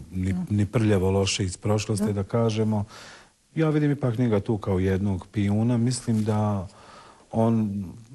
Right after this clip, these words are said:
Speaker 1: još uvijek, bez obzira na ovo čime se on bavi, znači još uvijek treba da, da naravno, vje-, vjerovatno će s vremenom sazrijeti u politici. Mislim da će se on truditi svim silama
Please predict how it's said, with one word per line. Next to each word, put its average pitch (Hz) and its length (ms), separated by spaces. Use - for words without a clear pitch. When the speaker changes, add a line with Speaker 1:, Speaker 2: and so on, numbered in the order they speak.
Speaker 1:
još 107 440
uvijek, 110 260
bez 104 260
obzira 101 360
na 98 140
ovo 104 200
čime 104 280
se 104 180
on 101 160
bavi, 107 320
znači 98 320
još 95 180
uvijek 98 220
treba 92 280
da, 85 200
da 87 300
naravno, 85 520
vje-, 82 160
vjerovatno 92 520
će 87 120
s - 120
vremenom 90 420
sazrijeti 98 720
u 85 80
politici. 104 680
Mislim 104 320
da 95 100
će 95 120
se 98 180
on 101 80
truditi 95 380
svim 95 280
silama 87 540